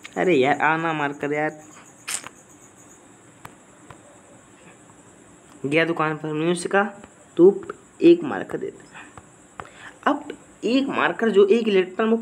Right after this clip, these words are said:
positive हो सकता है, negative हो सकता है। फिर मैं गया, मैंने कहा, "दो दे दे, तू दो इलेक्ट्रॉन दे दे।" फिर कहा, "तीन इलेक्ट्रॉन दे दे।" कहीं मैंने उससे ये नहीं कहा, "ज़ीरो पॉइंट पाँच दे दे तू, माइनस का टू पॉइंट फ़ाइव दे दे," ये मैंने कभी उससे नहीं कहा।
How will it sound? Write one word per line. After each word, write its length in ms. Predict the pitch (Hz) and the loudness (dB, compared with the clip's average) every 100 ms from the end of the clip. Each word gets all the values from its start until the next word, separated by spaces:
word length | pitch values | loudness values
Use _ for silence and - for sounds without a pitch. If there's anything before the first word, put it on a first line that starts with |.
| - | 0
positive 400 | 247 - - 233 | 0 0 -2 0
हो 80 | 233 | 0
सकता 180 | - | 2
है, 60 | 233 | 2
negative 380 | 170 180 190 190 | 4 4 4 2
हो 80 | 156 | 0
सकता 360 | - - 107 | -2 -8 -8
है। 140 | 92 - - - - - - - - | -8 -12 -20 -20 -20 -20 -20 -8 0
फिर 120 | 185 | 2
मैं 180 | 185 175 | 4 2
गया, 320 | 170 160 170 - - - - - - - - 139 | 2 0 -4 -14 -20 -20 -20 -20 -20 -20 -10 0
मैंने 260 | 160 185 | 4 4
कहा, 160 | 185 214 | 4 0
"दो 420 | 156 - 170 180 | 0 4 8 8
दे 120 | 170 | 4
दे, 140 | 165 165 | 0 -2
तू 140 | 160 | -2
दो 200 | 151 170 | 4 6
इलेक्ट्रॉन 420 | 170 170 - 165 | 6 2 0 0
दे 100 | 151 | -2
दे।" 200 | 147 151 175 - - - - | -4 -8 -10 -20 -20 -10 2
फिर 200 | 165 170 | 6 6
कहा, 140 | 180 | 6
"तीन 400 | 175 - - 160 | 2 -2 -4 0
इलेक्ट्रॉन 420 | 160 156 160 156 151 | 0 -2 0 0 0
दे 100 | 143 | -2
दे।" 180 | 139 143 - - - - | -4 -8 -12 -20 -20 -6
कहीं 240 | - 147 | 0 2
मैंने 220 | 156 156 | 4 2
उससे 240 | 156 156 156 | 2 2 2
ये 100 | 131 | 4
नहीं 160 | 131 | 2
कहा, 140 | 143 180 | 2 2
"ज़ीरो 220 | 170 165 | 4 2
पॉइंट 360 | 165 165 165 160 | 2 -2 -2 -6
पाँच 280 | - 151 160 | -4 -2 0
दे 200 | 139 131 | 2 2
दे 160 | 131 | 2
तू, 180 | 127 120 - - - - - - | -4 -10 -12 -20 -20 -20 -16 -6
माइनस 400 | 123 135 156 156 | 0 2 0 0
का 140 | 165 160 - - | -4 -4 -8 2
टू 120 | 156 151 | 2 4
पॉइंट 260 | 147 151 151 | 0 -2 -2
फ़ाइव 280 | - 139 139 | -2 -2 0
दे 120 | 127 | -2
दे," 180 | 123 127 | -2 -6
ये 220 | - 151 | -2 -2
मैंने 240 | 147 139 | -2 -4
कभी 180 | 120 110 | -4 -6
उससे 200 | 139 175 | -6 -6
नहीं 180 | 165 139 | -6 -6
कहा। 260 | 127 120 | -8 -14